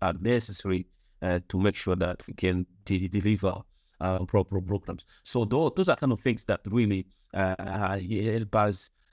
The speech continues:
uh, keep doing the work we are doing with determination and courage. But mo-, most importantly, because we are saving lives.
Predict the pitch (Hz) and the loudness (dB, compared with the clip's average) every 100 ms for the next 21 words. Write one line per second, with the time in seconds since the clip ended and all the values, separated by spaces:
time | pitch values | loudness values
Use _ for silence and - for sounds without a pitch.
0 | - 95 - 127 117 98 110 98 95 101 | -8 -8 0 0 0 2 2 4 2 0
1 | - 92 92 104 101 95 92 95 92 92 | 0 -2 0 2 2 2 0 0 0 -4
2 | - 92 95 107 98 107 101 95 _ - | -2 -2 0 0 0 -2 -2 -4 _ -6
3 | 92 90 92 82 - - _ - 120 123 | -4 -2 -2 -2 -10 -20 _ -8 0 2
4 | 120 131 131 139 127 104 110 101 - 101 | 2 0 2 0 0 -2 -2 -2 -2 -2
5 | 92 - 95 90 90 87 - 92 90 82 | -2 -2 -4 -2 -2 -2 -2 -2 -2 -2
6 | 78 - - | -4 -6 -14